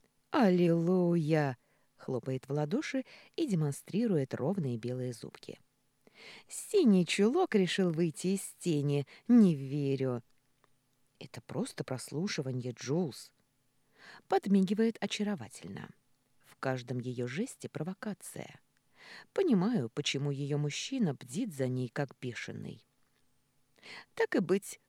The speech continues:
погуляю с твоим чудовищем!» Опять смотрит на Ролла, который, сев рядом с ней, водит хвостом по паркету. Кажется, под чары моей сексапильной подруженции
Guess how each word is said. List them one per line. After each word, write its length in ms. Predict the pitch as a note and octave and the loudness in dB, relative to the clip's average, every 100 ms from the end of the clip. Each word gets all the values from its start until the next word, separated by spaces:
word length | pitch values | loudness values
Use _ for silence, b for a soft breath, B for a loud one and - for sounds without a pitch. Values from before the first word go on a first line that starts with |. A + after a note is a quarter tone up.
| - | -4
погуляю 500 | G#4+ C#4+ D#3+ D#3+ D#3 | -2 2 4 4 0
с 120 | - | -2
твоим 300 | D#3 E3 C#3+ | 0 2 2
чудовищем!» 840 | - F#3+ D#3+ D#3 D3 - D#3+ D#3+ - _ _ _ _ - | -2 0 2 2 2 -2 2 0 0 _ _ _ _ -10
Опять 380 | D#4+ D#3 C3 | -6 -4 -6
смотрит 500 | - C#3+ C3 C#3 C#3 | -6 -6 -4 -6 -4
на 120 | G3 A#3 | -2 -2
Ролла, 440 | D#3 A#2 B2 A#2+ B B B | -4 -4 -4 -6 B B B
который, 440 | - D3+ D#3 D3+ - | -4 0 2 2 0
сев 320 | - D3+ B2+ | -6 -4 -4
рядом 280 | C3 B2+ C#3 | -4 -4 -4
с 140 | D3+ A#3 | -4 -2
ней, 180 | D#4 - - | -2 -4 -10
водит 400 | C#3 F#3+ C4 - | -4 -2 -4 -10
хвостом 480 | - B2 - A#2+ | -12 -12 -6 -6
по 80 | D3 | -6
паркету. 560 | C#3+ C#3 - - D#2 - _ _ _ _ _ B B B B - | -8 -10 -14 -16 -16 -16 _ _ _ _ _ B B B B 0
Кажется, 520 | G4+ E4+ D#4+ - A#3+ | 2 2 0 -2 -2
под 220 | - F#3+ | 0 -2
чары 380 | - A#3 B3 F#3 | -2 -2 0 2
моей 280 | D#3+ D#3+ G#3 | 2 0 -2
сексапильной 680 | D#3 - C3 - F#3 E3+ C#3+ | -4 -6 -6 -4 0 0 0
подруженции 920 | C3 A#2+ B2 D#3+ D#4+ - C#3 A#2+ | -2 -4 -4 -4 -6 -6 -4 -4